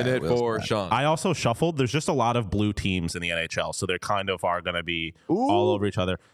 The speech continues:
Speaker 3: Uh, the Minnesota Wild. I guess I should talk about Brock Faber.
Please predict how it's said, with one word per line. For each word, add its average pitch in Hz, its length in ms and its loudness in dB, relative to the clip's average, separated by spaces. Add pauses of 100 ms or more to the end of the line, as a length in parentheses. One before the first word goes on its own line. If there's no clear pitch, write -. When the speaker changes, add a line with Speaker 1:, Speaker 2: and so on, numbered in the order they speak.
(220)
Speaker 3:
Uh, 117 1400 2
the 120 60 0
Minnesota 165 340 2
Wild. 160 420 2 (340)
I 120 200 2
guess 143 300 0
I 175 100 2
should 156 180 -2
talk 151 260 2
about 151 340 2 (520)
Brock 120 340 0
Faber. 147 440 0